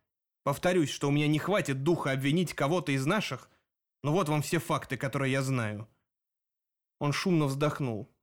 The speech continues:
На его лице читалось отвращение. Скорее всего, к самому себе, потому что только что он вывалил нам кучу причин, почему тот, кого он раньше называл своим братом, мог убить двух дорогих ему людей.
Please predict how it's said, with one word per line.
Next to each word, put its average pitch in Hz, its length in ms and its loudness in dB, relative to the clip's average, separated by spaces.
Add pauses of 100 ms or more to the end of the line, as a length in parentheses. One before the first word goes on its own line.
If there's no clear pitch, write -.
(600)
На 131 80 -2
его 160 160 4
лице 156 280 2
читалось 156 420 0
отвращение. 139 800 -2 (440)
Скорее 175 360 0
всего, 202 240 -2
к - 80 -6
самому 160 340 2
себе, 170 440 -2 (240)
потому 151 300 0
что 147 160 -4
только 156 300 0
что 185 180 -2
он 143 120 2
вывалил 147 340 2
нам 139 180 0
кучу 165 320 -4
причин, 143 480 -2 (400)
почему 151 360 2
тот, 208 320 0 (280)
кого 151 220 0
он 151 120 2
раньше 147 320 0
называл 147 400 2
своим 139 320 -2
братом, 147 460 -2 (540)
мог 156 220 0
убить 156 280 0
двух 160 260 0
дорогих 147 400 0
ему 156 220 2
людей. 131 420 -2